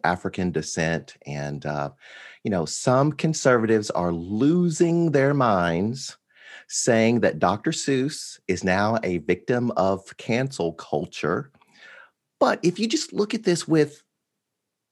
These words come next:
sober eyes, not, not wanting to fight the culture war, you'll see, uh, at least for me, what, what I see in this is, um, that it shows us once again how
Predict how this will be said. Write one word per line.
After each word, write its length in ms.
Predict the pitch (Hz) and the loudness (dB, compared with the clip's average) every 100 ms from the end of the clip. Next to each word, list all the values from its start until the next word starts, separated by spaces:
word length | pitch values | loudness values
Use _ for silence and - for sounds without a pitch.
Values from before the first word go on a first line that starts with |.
| _ | _
sober 840 | - - - - 139 165 160 165 - | -12 -8 -6 0 2 2 2 0 0
eyes, 380 | 101 92 90 90 | 0 2 0 2
not, 420 | 113 139 175 196 _ _ - - - | 2 2 0 -2 _ _ -20 -20 -10
not 320 | 139 147 - 110 | -2 0 0 -2
wanting 520 | 120 143 151 160 151 | 0 2 0 -2 -4
to 100 | 147 | -4
fight 540 | 139 - 113 113 113 - | -4 -2 2 2 0 -8
the 160 | - 107 | -6 -4
culture 720 | 107 - - 131 151 - 104 | -4 -10 -4 -2 -2 -4 -6
war, 520 | 78 67 - 60 92 - - - - | -6 -8 -8 -8 -8 -10 -20 -20 -6
you'll 120 | - 170 | -2 -2
see, 460 | - 165 156 147 143 - - - | 0 0 2 0 -4 -20 -10 -2
uh, 180 | 104 - | 0 0
at 140 | - - | -2 2
least 240 | 208 202 | 2 2
for 100 | 190 | 0
me, 400 | 160 131 90 85 - - - _ _ | 4 4 2 -2 -8 -20 -20 _ _
what, 240 | - 139 131 | 2 4 6
what 120 | 151 | 4
I 120 | 170 | 4
see 460 | 156 - 143 160 170 | 2 -2 -2 -2 -4
in 260 | - 98 | -2 -2
this 520 | 73 58 50 - - - _ - | 0 -2 -4 -8 -10 -12 _ -4
is, 460 | 104 101 101 95 107 | 0 2 2 0 0
um, 380 | 98 90 90 90 _ _ - | 0 0 -2 -6 _ _ 0
that 160 | 117 | 2
it 140 | - - | 4 0
shows 380 | - 127 147 180 | 2 4 4 0
us 160 | - | -2
once 240 | 135 147 160 | -2 -2 -2
again 520 | 127 104 98 104 113 - - _ | 0 0 2 -2 -4 -12 -20 _
how 640 | - 123 120 120 117 113 | -4 0 0 0 0 -4